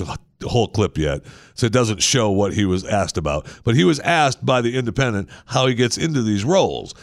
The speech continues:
because he's, the new movie is Cold Pursuit. Uh, it's,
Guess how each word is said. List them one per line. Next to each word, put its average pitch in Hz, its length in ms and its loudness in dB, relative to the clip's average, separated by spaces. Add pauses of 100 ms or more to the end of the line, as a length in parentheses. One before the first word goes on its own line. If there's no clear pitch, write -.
(120)
because 123 340 0
he's, 117 340 0
the 113 120 0
new 156 120 0
movie 127 460 0
is 95 1080 -2 (1200)
Cold 180 280 2
Pursuit. 117 440 2 (500)
Uh, 104 400 2
it's, - 400 -2